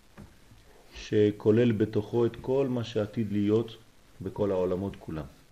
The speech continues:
לכן הוא נקרא אדם קדמון, מלשון אדם. כלומר,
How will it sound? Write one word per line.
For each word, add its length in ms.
לכן 240
הוא 100
נקרא 320
אדם 200
קדמון, 440
מלשון 360
אדם. 340
כלומר, 400